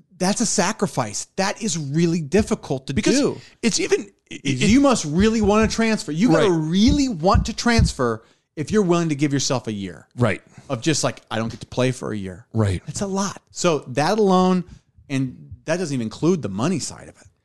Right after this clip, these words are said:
Speaker 2: And so, because even th-, now what you've seen is people, no matter what, like, most people just enter the portal. Like, I was reading, I think it was Max Asmith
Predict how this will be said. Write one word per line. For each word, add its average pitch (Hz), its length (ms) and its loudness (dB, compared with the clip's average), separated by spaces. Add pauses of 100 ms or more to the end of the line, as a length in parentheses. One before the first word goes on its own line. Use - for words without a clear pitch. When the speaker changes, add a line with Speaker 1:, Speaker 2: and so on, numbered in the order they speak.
(180)
Speaker 2:
And 151 140 2
so, 196 380 2
because 160 280 2
even 233 300 4 (120)
th-, 147 180 0
now 160 400 4
what 147 280 2
you've 131 100 4
seen 151 200 2
is 131 100 0
people, - 580 2 (160)
no 143 120 2
matter 147 180 2
what, 117 400 2
like, 127 180 0
most 143 320 2
people 180 220 2
just 131 220 0 (100)
enter 180 260 4
the 131 120 0
portal. 90 600 0 (400)
Like, 135 100 0
I 196 60 2
was 180 120 0
reading, 185 180 2
I 143 60 2
think 180 120 0
it 170 60 4
was 117 160 2
Max 127 340 -2
Asmith 123 500 0